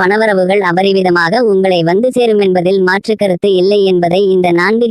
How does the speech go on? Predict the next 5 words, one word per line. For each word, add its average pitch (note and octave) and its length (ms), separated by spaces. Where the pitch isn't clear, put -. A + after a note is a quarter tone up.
கிரகங்களும் F#3+ 580
துல்லியமாக, G3+ 720
தெள்ளத்தெளிவாக G#3 760
உறுதி A3+ 280
செய்கின்றனர். D#3+ 560